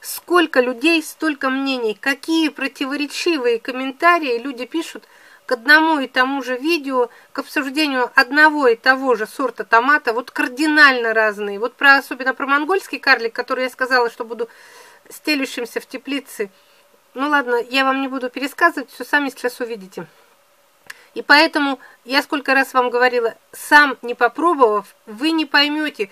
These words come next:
как вот основываться на советах, ну, как на рекомендациях других людей, когда один пишет одно, а другой вообще противоположное.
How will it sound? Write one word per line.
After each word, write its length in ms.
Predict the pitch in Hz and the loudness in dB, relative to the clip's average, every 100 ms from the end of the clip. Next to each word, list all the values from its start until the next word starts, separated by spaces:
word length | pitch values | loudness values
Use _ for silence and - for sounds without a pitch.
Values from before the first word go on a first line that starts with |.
| - - | -12 2
как 180 | 311 320 | 4 6
вот 160 | 277 269 | 4 -4
основываться 800 | 262 311 311 262 233 233 - 240 | -2 -2 -2 0 -2 -2 -4 -4
на 120 | 240 | -4
советах, 680 | - 269 277 262 233 - - _ - _ _ - - | 0 0 0 -2 -2 -2 -6 _ -20 _ _ -20 -12
ну, 120 | 269 | -6
как 160 | 269 262 | -4 -2
на 100 | 262 | -2
рекомендациях 720 | 262 277 285 294 285 247 220 | -2 -2 2 4 4 2 0
других 320 | 254 254 269 | -2 -6 -6
людей, 280 | 247 240 285 | -6 -4 0
когда 300 | 247 233 262 | 0 4 6
один 260 | 269 294 277 | 6 0 -4
пишет 320 | 269 - 247 | -6 -4 2
одно, 400 | 240 240 302 277 | 2 2 -4 -2
а 100 | - | -2
другой 400 | 214 240 226 294 | -2 -2 -2 -2
вообще 400 | 247 480 - 330 | 0 0 -2 -4
противоположное. 1080 | - 220 226 226 214 220 226 220 202 202 190 | -4 -6 -10 -6 -4 -2 0 -2 -4 -8 -8